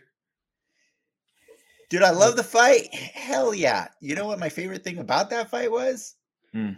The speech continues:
Speaker 1: Is that she got her ass kicked because just
Speaker 3: She
Speaker 1: because she's
Speaker 3: should
Speaker 1: got
Speaker 3: have.
Speaker 1: Yes, because she should have for so many reasons. But one being that just because you dr-, you eat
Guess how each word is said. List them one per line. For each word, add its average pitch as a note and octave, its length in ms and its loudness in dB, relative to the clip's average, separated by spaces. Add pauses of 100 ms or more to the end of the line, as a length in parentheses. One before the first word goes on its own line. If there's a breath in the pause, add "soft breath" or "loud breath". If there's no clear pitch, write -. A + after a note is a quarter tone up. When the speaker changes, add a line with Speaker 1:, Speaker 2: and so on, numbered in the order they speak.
(420)
Speaker 1:
Is C3+ 240 -8
that B2+ 240 -8
she D#3 280 -12
got A#2 240 -2
her A2 280 -8
ass B2+ 420 -2
kicked - 460 -12
because G#2+ 460 -8 (420)
just E3+ 160 -8
Speaker 3:
She - 80 -2
Speaker 1:
because A3 300 0
she's - 100 0
Speaker 3:
should D#3+ 100 6
Speaker 1:
got D3 80 6
Speaker 3:
have. B2 420 2 (240)
Speaker 1:
Yes, F#3 540 -4 (340)
because C#3 360 -2
she B2 140 -12
should C3+ 280 -4
have G#2 240 -4
for A#2 120 -8
so C3 440 -4
many A#2 280 -12
reasons. E2+ 680 -18 (380)
But B2+ 200 -4 (180)
one C3 520 -4
being A#2+ 380 -8
that A2+ 320 -8
just B2+ 240 -12
because C#3+ 360 -6
you C3 100 -10
dr-, G2+ 220 -20
you B2+ 200 -10
eat C3 340 -12